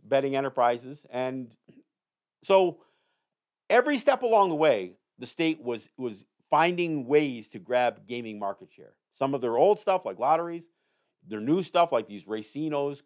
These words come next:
slash casinos. And of course, they ultimately changed their constitution so they could do Class three gaming. And then they placed one of their casinos right on the edge of the ca-, uh, of the exclusivity zone.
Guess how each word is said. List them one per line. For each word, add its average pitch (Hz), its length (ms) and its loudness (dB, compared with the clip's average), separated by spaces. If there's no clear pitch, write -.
slash 135 320 -2
casinos. 143 540 -10
And 214 140 4
of 220 80 -2
course, 240 200 2
they 208 120 2
ultimately 190 720 2
changed 175 320 -2
their 196 100 0
constitution 202 640 0
so 190 140 0
they 311 140 -2
could 359 100 -2
do 160 120 -4
Class 113 300 0
three 104 100 -12
gaming. 98 360 -10
And 160 160 -2
then 190 60 -2
they 190 120 2
placed 196 400 -4
one 156 280 -2
of 311 80 -6
their 226 80 -2
casinos 139 480 -8
right 349 440 4
on 302 140 4
the 254 120 0
edge 226 180 2
of 185 80 -6
the 175 80 -4
ca-, - 200 -6
uh, 147 240 4
of 143 140 0
the 143 80 -4
exclusivity 123 560 -4
zone. 82 180 -20